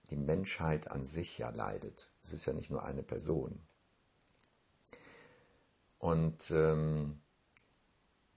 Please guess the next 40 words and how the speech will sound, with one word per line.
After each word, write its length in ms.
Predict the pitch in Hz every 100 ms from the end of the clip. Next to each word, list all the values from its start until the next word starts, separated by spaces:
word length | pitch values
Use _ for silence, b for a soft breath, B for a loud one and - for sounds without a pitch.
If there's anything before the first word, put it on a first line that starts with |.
| _ _ _ _ _ _ _ -
wenn 200 | 87 92
du 100 | 87
dir 180 | 85
vorstellst, 960 | 80 - 120 160 - - 76 - - -
dass 400 | 71 - - - - _ _ _ _ _ _ -
der 80 | 78
ganze 380 | 76 117 - -
Planet, 800 | - - 98 98 90 - - - - - - -
ich 200 | - -
bleib 240 | - 113
mal 80 | 107
nur 160 | 104 117
bei 100 | 113
diesem 220 | 107 92
Planeten, 540 | 82 80 87 95 67
ich 120 | 64
denke 220 | - 78 78
mal, 220 | 71 69
man 140 | 67
kann 160 | - 76
das 140 | 69
noch 140 | 69 69
weiter 320 | 71 - -
ausweiten, 680 | 76 - 65 65 - 90 -
aber 160 | 85
ich 200 | 73 - B B B B
lass 200 | - 101
das 140 | 92 87
mal 140 | 80
in 100 | 76
dieser 220 | 80 76
Größenordnung, 840 | 71 76 92 - 67 67 - 78
dieser 200 | 80 80
ganze 320 | 82 120 151 -
Planet 540 | 123 113 95 92 -
mit 120 | 80
der 60 | 78
ganzen 380 | 82 104 - 90
Menschheit 600 | 80 78 - 62 60 -
drauf, 500 | 58 55 - -